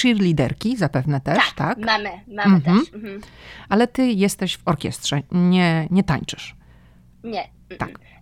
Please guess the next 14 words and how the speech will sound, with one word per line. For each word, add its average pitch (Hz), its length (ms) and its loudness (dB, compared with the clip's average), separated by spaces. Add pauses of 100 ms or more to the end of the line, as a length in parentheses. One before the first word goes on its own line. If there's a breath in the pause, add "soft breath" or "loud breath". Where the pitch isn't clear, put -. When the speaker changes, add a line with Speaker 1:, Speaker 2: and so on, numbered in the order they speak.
(140)
Speaker 2:
Też 214 180 -8
są - 260 -16
tak, 220 260 -10
że 202 260 -6
w - 60 -20
tych, - 240 -16 (520)
w - 60 -20
tym 196 140 -12
marsz-, 190 320 -12
marching 202 400 -8
band 240 220 -8
też 233 200 -10
mają, 208 280 0
em, 202 260 -4